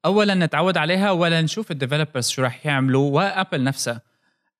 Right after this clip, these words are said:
آه، وأيضا جوجل حتى بالنسبة لموضوع كروم وال-، والتعليق تبع السوفتوير عموما.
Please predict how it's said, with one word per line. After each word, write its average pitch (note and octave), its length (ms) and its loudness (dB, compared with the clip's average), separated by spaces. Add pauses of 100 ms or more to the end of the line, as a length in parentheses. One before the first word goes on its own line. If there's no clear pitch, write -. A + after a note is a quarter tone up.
(100)
آه، A#2+ 260 2
وأيضا D3+ 540 2
جوجل E3 460 2
حتى F3+ 260 -4
بالنسبة D#3 300 -2
لموضوع C3 420 2
كروم D3+ 520 0
وال-، A2+ 880 -2
والتعليق C3 600 -4
تبع A#2+ 320 -2
السوفتوير B2+ 680 -2
عموما. C#3+ 500 2